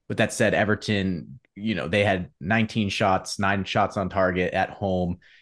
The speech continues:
and they still managed to lose one nothing in, in their opening match. Uh, Neil Mopai looks like he is completely lost and useless in front of goal. I, I mean, I, it's, it's tough to find a striker that had a worse performance than him, uh, last weekend. And I think,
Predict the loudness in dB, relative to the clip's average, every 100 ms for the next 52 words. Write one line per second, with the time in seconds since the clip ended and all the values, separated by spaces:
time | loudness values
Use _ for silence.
0 | _ -4 -2 0 0 2 0 -2 -2 -2
1 | -2 -4 -4 -2 -2 -2 -6 -8 -10 -10
2 | -8 -6 -4 -2 -4 -4 -6 -2 -2 -4
3 | -8 -16 _ _ _ -8 -8 -8 -6 0
4 | 2 2 0 0 2 2 0 -2 -6 -4
5 | -6 -4 -4 -4 -6 -10 -8 -6 -4 0
6 | 2 2 0 -8 -8 -8 -8 -10 -10 -8
7 | -8 -4 -4 -4 -6 -6 -2 -2 -4 -6
8 | -10 -8 -8 -8 -10 -6 -6 -2 -2 -2
9 | -4 -2 -2 -2 -4 -2 -2 -2 -2 -4
10 | -6 -8 -10 -10 -8 -8 -6 -8 -10 -8
11 | -6 -4 -4 -6 -8 -6 -4 -4 -8 -16
12 | -20 -20 _ -4 0 2 0 0 0 -2
13 | -8